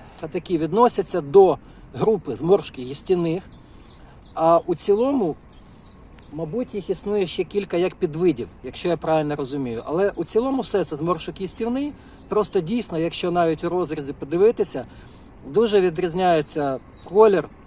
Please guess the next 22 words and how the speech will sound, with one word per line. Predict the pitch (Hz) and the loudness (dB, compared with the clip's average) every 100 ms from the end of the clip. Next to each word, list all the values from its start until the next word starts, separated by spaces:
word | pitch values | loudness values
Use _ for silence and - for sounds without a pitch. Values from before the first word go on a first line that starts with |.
| - - | -20 -12
Ті | 185 | -6
дуже | 165 175 175 | -2 0 -2
світлі, | - 196 208 156 | -4 -2 -2 -2
це | 135 185 175 | -4 -2 -2
такі | 165 - 160 | -2 -6 -6
темненькі | 175 170 190 196 170 | -4 -2 -2 -2 -4
більш | 143 135 117 | -2 -4 -4
буде, | 143 135 | -6 -4
бачите. | 127 156 - - 107 - - - - - - - - - - - - - - - - - - | -2 -2 -2 -10 -14 -14 -20 -20 -20 -20 -20 -20 -20 -20 -20 -20 -20 -20 -20 -20 -20 -20 -10
Але | 139 180 208 | 0 2 4
по | 208 | 2
суті, | - 226 - 185 | 0 -2 2 0
от | - | 2
скільки | 214 180 | -8 0
я | 185 | 0
не | 175 | 0
шукав | - 175 180 | -4 -2 0
інформації, | 180 156 185 180 214 - 165 | 0 -4 -2 4 4 4 0
навіть | 160 175 - | 2 0 -2
писав | 165 170 165 | -2 0 0
колезі, | 165 160 175 147 151 | 0 0 0 0 -2
який, | 143 - 156 | -2 -2 0